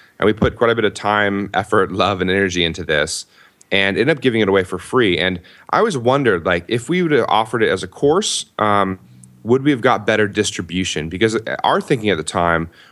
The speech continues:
was all about distribution. We wanna get our message out there. How can we do it best? And so we had two options. One, we could charge for a course, and we could, you know, get a bunch of affiliates to help us get the message out and sell this course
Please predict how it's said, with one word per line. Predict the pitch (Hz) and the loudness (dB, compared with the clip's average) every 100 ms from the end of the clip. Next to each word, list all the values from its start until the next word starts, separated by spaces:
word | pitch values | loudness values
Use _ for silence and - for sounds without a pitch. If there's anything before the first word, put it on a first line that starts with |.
| _ | _
was | 107 - | 0 2
all | 110 113 | 2 2
about | 120 110 92 | 2 0 0
distribution. | - - 90 87 82 - 80 | -2 -4 -4 -4 -4 -4 -2
We | 113 | 2
wanna | 135 117 | 2 4
get | 107 | 2
our | 90 | 2
message | 90 123 - 98 | 2 0 -2 0
out | 78 73 | 0 0
there. | 82 73 73 - - _ | 0 0 0 -4 -20 _
How | - 110 | -2 -2
can | 110 117 | 0 -2
we | 98 | 0
do | 98 | 2
it | 87 - | 0 0
best? | 80 76 - | 0 -2 -6
And | 95 | -4
so | 104 98 | 0 2
we | 107 | 2
had | 107 | 0
two | - 170 | 2 2
options. | 113 80 - - - - _ - _ - | 2 2 -4 -10 -12 -14 _ -20 _ -4
One, | 95 98 156 185 | 0 2 0 -2
we | 101 | -2
could | 107 107 | -2 -2
charge | - 101 117 - | 0 2 2 0
for | 127 | -2
a | |
course, | 110 92 90 95 - | 0 2 2 2 -2
and | 98 | -2
we | 95 | -2
could, | - 104 95 92 90 - - _ | 0 2 2 2 -2 -20 -20 _
you | 95 | -2
know, | 87 | -2
get | 85 104 | 0 0
a | |
bunch | 101 104 104 | 2 0 0
of | |
affiliates | 98 - 95 90 127 - - | -2 0 2 2 2 0 -4
to | |
help | - 98 104 110 | -2 0 0 0
us | 120 160 - | -2 -2 -8
get | 95 101 - | -6 -6 -2
the | |
message | 87 85 - 87 | 0 -2 -4 -2
out | 90 90 | 0 0
and | 92 85 | -2 -2
sell | - 127 | 0 0
this | 104 80 | 0 -2
course | - 78 - - | 0 0 0 -2